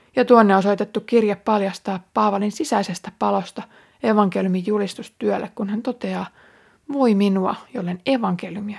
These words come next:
julista." Lopulta siis vaikuttaa Paavalille olkeen-, ollen melko se ja sama, missä hän kulki,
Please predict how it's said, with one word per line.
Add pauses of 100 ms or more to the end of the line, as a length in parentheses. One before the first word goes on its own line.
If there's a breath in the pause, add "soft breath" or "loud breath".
(120)
julista." (1600 soft breath)
Lopulta
siis
vaikuttaa (100)
Paavalille
olkeen-, (120)
ollen (580 soft breath)
melko
se
ja
sama, (320 loud breath)
missä
hän
kulki,